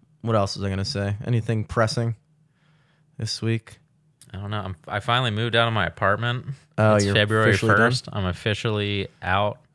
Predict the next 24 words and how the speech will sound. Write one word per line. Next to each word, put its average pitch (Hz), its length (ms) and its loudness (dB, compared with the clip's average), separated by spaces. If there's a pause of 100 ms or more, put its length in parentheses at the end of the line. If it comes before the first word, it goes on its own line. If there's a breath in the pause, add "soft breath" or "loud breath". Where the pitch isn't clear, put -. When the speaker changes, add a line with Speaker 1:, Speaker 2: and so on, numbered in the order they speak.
(160)
Speaker 1:
I 120 120 8
guess 127 160 6
it - 40 -2
was 113 100 2
all 113 80 4
Speaker 2:
I'm 110 60 0
Speaker 1:
small 107 240 0
Speaker 2:
officially 104 440 2
Speaker 1:
stuff. - 140 -14
Speaker 2:
in 107 400 -2
the 95 100 0
house. 95 840 -6 (180)
I'm 95 120 -4
officially, 95 1000 -4 (840)
uh, 87 360 2
just 98 320 -6
in 104 160 -4
fucking 90 420 -4
box 92 680 -2
unpacking 95 800 0
mode. 80 540 -6 (1160 soft breath)
Speaker 1:
Nice. - 520 0 (280)
Speaker 2:
Yeah. 90 280 -6 (580)
Speaker 1:
Nice. 95 460 -2